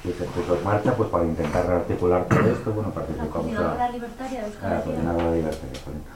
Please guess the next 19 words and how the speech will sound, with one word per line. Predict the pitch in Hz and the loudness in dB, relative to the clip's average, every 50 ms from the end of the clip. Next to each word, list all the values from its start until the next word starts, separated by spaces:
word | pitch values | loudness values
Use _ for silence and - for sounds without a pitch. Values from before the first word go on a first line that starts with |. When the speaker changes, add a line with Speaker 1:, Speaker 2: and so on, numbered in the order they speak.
| - - - - - - 170 - - - - - - - - - - - - - - - - - - - - - - - - 92 | -16 -16 -16 -16 -16 -14 -14 -14 -14 -14 -12 -8 -6 -6 -6 -8 -10 -14 -16 -16 -14 -12 -12 -12 -12 -16 -16 -18 -18 -12 -8 -6
Speaker 1:
Es | 90 - | -6 -4
gente | 82 - - 80 | -4 -2 -2 0
más | 78 80 - | 0 -2 0
joven | - 110 107 104 104 95 | 4 4 4 4 4 2
que | 87 | 0
nosotros | 87 85 - 120 113 110 107 101 | 0 0 2 2 0 0 0 -4
y | 92 95 | -4 -4
tal, | - 117 110 107 101 104 | -2 0 0 0 2 0
¿no? | 113 127 131 - - - - - - - - - - - - - - - | -2 -2 -2 -4 -8 -10 -10 -10 -8 -8 -8 -8 -6 -6 -6 -6 -4 -2
Eh, | - 98 98 92 90 87 - 82 82 - 147 - - - 131 131 120 - - - - - - - - - - - - - - - - - - - - | -2 0 0 2 2 2 0 0 -2 -2 -2 -4 -4 -6 -6 -8 -8 -10 -12 -12 -14 -14 -16 -16 -16 -16 -16 -16 -16 -16 -18 -18 -20 -20 -18 -10 -2
y | 110 113 117 | 4 6 8
bueno, | 127 131 113 113 | 8 8 8 6
está | 113 - 135 - | 6 6 6 6
ahí, | - - - - - - - - - | 6 6 2 -2 -6 -12 -16 -16 -14
está | - - - 76 - | -6 -2 0 0 0
ahí, | - - 85 | 0 -2 -2
¿no? | 90 85 87 - - - - - - - - - - - - - - - - - - - - - - | -4 -6 -6 -8 -12 -14 -14 -14 -14 -14 -14 -16 -18 -16 -14 -14 -14 -14 -14 -16 -16 -14 -14 -12 -8
De | - 85 90 92 98 | -2 2 2 2 2
hecho, | - - 110 107 107 104 101 101 101 95 92 90 87 85 82 82 82 80 76 69 67 65 | 2 4 6 8 8 8 8 6 6 6 6 6 6 4 4 2 0 -2 -2 -4 -6 -6